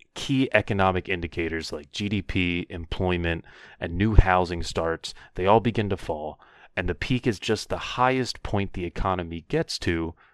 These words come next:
before these indicators start to decline. And recessions can often show signs of beginning during the peak phase of this business cycle.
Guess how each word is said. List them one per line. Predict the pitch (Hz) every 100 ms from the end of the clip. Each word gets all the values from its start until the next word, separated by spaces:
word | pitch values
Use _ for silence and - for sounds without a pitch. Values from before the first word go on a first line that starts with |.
| _
before | - 92 104 95
these | 92 -
indicators | 113 98 - 90 87 85
start | - 87 85
to | 82
decline. | 82 - - 92 85 - _ _ - - - -
And | - 95
recessions | 90 - 120 - 107
can | - 90 -
often | 107 117 - 104 101
show | - 95 92
signs | - 98 92 90
of | 87 -
beginning | 92 80 135 123 101 95 90 - _
during | 101 92 87
the |
peak | 85 - 98 -
phase | - 82 80
of | 80
this | 76 76
business | - 78 73 -
cycle. | 69 - - -